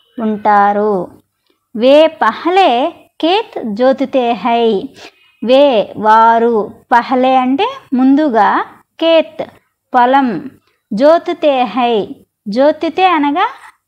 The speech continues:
దున్నడం, వారు ముందుగా పొలం దున్నుతారు. బాద్ కో పానీ కించితే హై. బాద్ అంటే తరువాత, పానీ కించితే హై తర్వాత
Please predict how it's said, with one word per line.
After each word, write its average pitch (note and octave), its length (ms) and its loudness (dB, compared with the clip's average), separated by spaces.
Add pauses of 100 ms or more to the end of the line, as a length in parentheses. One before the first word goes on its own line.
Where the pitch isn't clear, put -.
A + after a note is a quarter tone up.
(140)
దున్నడం, C4 880 0 (400)
వారు C4 480 2 (420)
ముందుగా C#4 640 0
పొలం D#4+ 400 -2
దున్నుతారు. A3 1000 -2 (600)
బాద్ C#4 600 2 (280)
కో B3 340 -2 (280)
పానీ B3+ 400 2 (400)
కించితే C4+ 540 0
హై. G#3+ 560 -2 (420)
బాద్ A#3+ 500 2 (240)
అంటే C#4 420 -2
తరువాత, A3+ 880 0 (520)
పానీ D4 540 2
కించితే C4 520 0
హై A#3 560 -4 (100)
తర్వాత A#3+ 680 -2